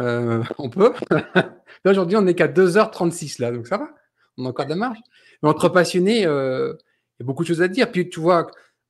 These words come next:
comme tu le sais, j'ai, j'ai, je suis un spécialiste du régime cétogène, mais j'ai été obligé d'aller sur d'autres mondes, le sommeil, euh, le sport, parce que c'est totalement connecté quand l'objectif, c'est retrouver une parfaite santé.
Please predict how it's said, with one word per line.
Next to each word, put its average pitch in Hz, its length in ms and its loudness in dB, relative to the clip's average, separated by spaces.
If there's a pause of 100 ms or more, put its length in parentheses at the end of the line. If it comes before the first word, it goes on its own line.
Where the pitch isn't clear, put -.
(100)
comme 131 160 -4
tu 135 80 -12
le 123 60 -8
sais, 165 360 2
j'ai, 123 200 -6
j'ai, 117 500 -6
je - 80 -18
suis - 120 -8
un 127 60 -2
spécialiste 151 400 0
du 143 60 0
régime 131 200 0
cétogène, 147 440 -2
mais 135 80 0
j'ai 135 80 -4
été 131 140 -6
obligé 135 240 -4
d'aller 139 200 0
sur 127 140 -8
d'autres 139 320 -6
mondes, 143 320 -4 (320)
le 123 100 -4
sommeil, 139 640 0
euh, 113 80 0
le 120 100 -2
sport, 131 400 -2 (120)
parce 117 120 -10
que - 120 -2
c'est 123 140 -8
totalement 139 360 -2
connecté 143 520 -2
quand 127 240 -6
l'objectif, 123 520 -6
c'est 127 100 -10
retrouver 139 340 -4
une 123 80 -2
parfaite 127 320 -6
santé. 123 360 -10